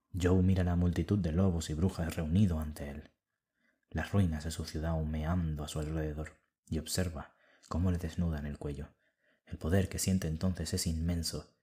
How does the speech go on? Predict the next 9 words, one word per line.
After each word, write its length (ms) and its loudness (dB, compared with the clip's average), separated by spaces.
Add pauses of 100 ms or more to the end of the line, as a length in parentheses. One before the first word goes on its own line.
(140)
y 140 -16
duele, 360 0 (480)
duele 220 -2
de 80 -6
una 220 2
manera 340 2
que 120 -2
no 120 0
esperaba. 540 -8